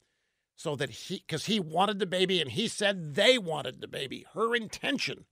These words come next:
was to have the baby. The feminist groups did not want any way under the sun that guy was gonna get the baby, because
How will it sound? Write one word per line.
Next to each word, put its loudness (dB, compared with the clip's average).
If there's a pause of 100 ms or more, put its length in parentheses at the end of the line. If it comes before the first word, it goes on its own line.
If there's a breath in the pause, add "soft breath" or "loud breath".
(840)
was -2
to -4
have 0
the -4
baby. 0
The -12
feminist 0
groups 6
did 2
not 2
want 0 (100)
any 0
way 2 (100)
under -2
the -6
sun 0
that 0
guy 0
was -4
gonna -6
get -6
the -10
baby, -4
because -8